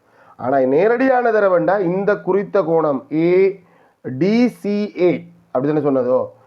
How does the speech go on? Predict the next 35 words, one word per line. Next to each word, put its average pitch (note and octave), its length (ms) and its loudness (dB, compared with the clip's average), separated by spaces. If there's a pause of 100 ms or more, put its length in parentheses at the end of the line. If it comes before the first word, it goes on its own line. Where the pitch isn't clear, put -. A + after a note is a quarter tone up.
(260)
அஹ், B2+ 300 0
டி G#3+ 340 0
பி F#3+ 340 -4
சி, E3 500 -8
டி E3 360 -2
பி F3+ 240 -4
சி E3+ 220 -8
என்ற E3 240 2
இந்த D3+ 240 0
கோணம் D3 420 0 (320)
முப்பத்தைந்து G3 760 0
பாகை D#3+ 560 0
அப்படின்றது D3 500 -2
தரவு. G#2+ 300 -6 (100)
சரி, B3 280 0
இந்த G#3+ 460 2
என்ன G3 240 2
ஒரு A#3+ 160 2
கொஞ்சம் G#3+ 320 2
கூடுதலாக G3+ 540 2
சிந்திக்கிறதுண்டா, E3+ 920 0 (340)
இந்த G#3+ 180 0
டி A3 340 2
பி B3 240 2
சி A3 220 -2
என்றது G3 480 2
யார் F3 520 2
அப்படின்னு F3 500 0
சிந்திச்சிங்கன்னா, D#3 580 -2
இன்னும் G3+ 360 0
கொஞ்சம் G#3 300 0
கேள்வியை F3+ 360 2
கூட D#3+ 200 -2
தூரத்துக்கு D3 360 0
போகலாம். B2 340 -6